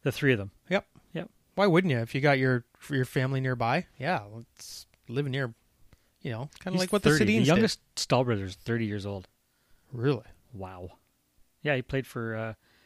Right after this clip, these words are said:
Speaker 1: Sudbury in two thousand nine, two thousand ten was his last season.
Speaker 2: Huh. That's crazy. Um,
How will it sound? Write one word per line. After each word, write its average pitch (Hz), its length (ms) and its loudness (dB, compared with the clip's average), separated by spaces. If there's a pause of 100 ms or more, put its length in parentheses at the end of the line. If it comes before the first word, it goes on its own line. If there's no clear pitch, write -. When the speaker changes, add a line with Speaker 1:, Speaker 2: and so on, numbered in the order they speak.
(200)
Speaker 1:
Sudbury 151 540 0
in 123 100 -6
two - 140 -6
thousand 131 240 0
nine, 123 160 0
two 127 100 -6
thousand 117 160 -2
ten 117 160 -4
was 104 120 -4
his 101 60 -8
last 104 200 -10
season. 107 260 -10 (440)
Speaker 2:
Huh. 285 140 -4 (1160)
That's 123 280 -12
crazy. 117 460 -14 (2000)
Um, 151 600 6